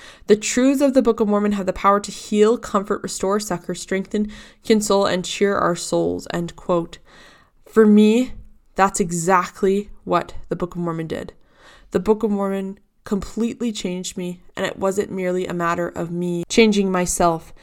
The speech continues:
It was a matter of me seeing in that verse my future. I saw two paths very clearly in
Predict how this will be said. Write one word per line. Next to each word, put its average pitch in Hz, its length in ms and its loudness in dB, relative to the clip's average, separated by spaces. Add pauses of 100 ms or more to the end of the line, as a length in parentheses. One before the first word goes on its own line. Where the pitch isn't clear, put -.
(240)
It - 60 2
was 220 160 8
a - 20 8
matter 240 420 6
of 202 160 2
me 214 280 4
seeing 175 1000 0
in 202 260 2
that 196 200 0
verse 165 540 -2 (440)
my 185 480 2
future. - 580 -8 (460)
I - 140 4
saw 226 320 6
two 220 260 0
paths 185 460 0
very 165 320 0
clearly 165 640 -2 (520)
in 175 280 -2